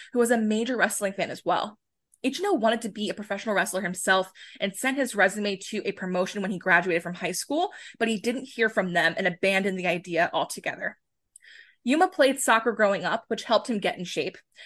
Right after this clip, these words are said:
He entered the All Japan Dojo on April first, twenty fourteen, after graduating from high school, so he would have been about nineteen years old. His debut match on December fourteenth in Korakuen that same year was against none other than All Asia Tag Champion Kento Miyahara,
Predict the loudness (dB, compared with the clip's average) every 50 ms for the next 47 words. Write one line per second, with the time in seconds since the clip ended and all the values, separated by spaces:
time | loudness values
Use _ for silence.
0 | -20 -16 _ -4 -2 0 2 4 2 2 2 2 2 2 2 2 0 0 0 0
1 | 2 4 2 4 4 4 4 4 2 0 -4 -6 -6 -4 -6 -2 2 6 6 6
2 | 4 2 -6 -6 -4 -4 -4 -2 -2 -2 -2 -2 -2 -4 -4 -4 -4 -2 0 2
3 | 2 2 2 0 0 4 4 4 4 4 2 -2 -4 -4 -6 -6 -4 -4 -4 -4
4 | -4 0 2 4 4 4 2 -2 -4 -2 -2 0 0 0 0 0 2 2 2 0
5 | 0 0 0 0 0 -2 -6 -6 -6 -6 -4 -4 -4 -4 -4 -4 -4 -4 -4 -4
6 | -6 -8 -14 _ _ _ _ -20 -20 -20 -20 -6 0 2 2 2 2 0 -2 0
7 | 0 0 2 4 4 4 4 2 0 0 2 2 4 2 2 -2 -4 -6 -4 -4
8 | -2 -2 -2 -2 -2 0 0 0 0 -2 -4 -4 -4 -4 -4 -4 -4 -4 -4 -4
9 | -2 0 4 4 4 4 2 0 -2 -2 -2 -2 -4 -4 -4 -4 -4 -6 -4 2
10 | 6 8 10 8 8 6 -6 -18 -20 -10 _ -2 0 2 2 4 2 2 0 0
11 | -4 -2 2 4 4 4 2 2 2 4 6 6 6 4 4 4 4 4 4 2
12 | 0 2 4 6 6 6 4 2 0 0 0 -2 -4 -4 -2 -2 -2 -2 -2 -4
13 | -6 -6 -6 -4 -6 -6 -6 -6 -6 -6 -4 -4 -4 -2 -2 -2 -2 -2 -4 -2
14 | 0 2 2 2